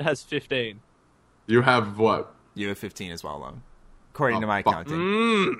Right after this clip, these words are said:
Speaker 2: Now it's going alphabetical. I still lose.
Speaker 3: Oh, the fucking garage, of course, has to open while I do my podcast. Let's do things, Matty.
Speaker 2: Your
Speaker 3: Show has
Speaker 2: dad,
Speaker 3: started. Let's
Speaker 2: your
Speaker 3: do things.
Speaker 2: dad comes in. Howdy!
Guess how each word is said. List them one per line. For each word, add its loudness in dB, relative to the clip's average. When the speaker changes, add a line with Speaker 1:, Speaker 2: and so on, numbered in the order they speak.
Speaker 2:
Now 8
it's 8
going 10
alphabetical. 4
I 2
still 6
lose. 2
Speaker 3:
Oh, -6
the -2
fucking -4
garage, 2
of -2
course, 4
has 2
to 2
open 6
while 6
I 2
do 0
my 2
podcast. 2
Let's 2
do 8
things, 6
Matty. 8
Speaker 2:
Your 4
Speaker 3:
Show 6
has 10
Speaker 2:
dad, 8
Speaker 3:
started. 6
Let's 2
Speaker 2:
your 4
Speaker 3:
do 4
things. 2
Speaker 2:
dad 6
comes 2
in. 8
Howdy! 12